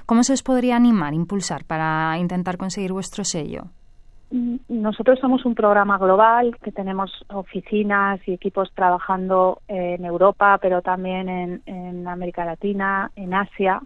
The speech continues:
Speaker 2: donde gran parte de, de la flota atunera, ¿no? que, que realmente, pues, eh,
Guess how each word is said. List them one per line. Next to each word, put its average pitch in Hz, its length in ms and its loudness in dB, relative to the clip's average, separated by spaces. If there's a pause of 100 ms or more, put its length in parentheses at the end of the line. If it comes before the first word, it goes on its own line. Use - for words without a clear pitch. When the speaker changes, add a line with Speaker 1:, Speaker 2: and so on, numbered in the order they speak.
(140)
Speaker 2:
donde 180 280 -8
gran 180 280 -2
parte 185 340 0
de, 180 300 -2
de 180 580 -2
la 175 160 -4
flota 180 480 0
atunera, 180 580 2
¿no? 185 280 -2
que, 196 300 -4 (100)
que 196 280 -4
realmente, 180 600 -6
pues, 175 180 -6 (600)
eh, 175 800 0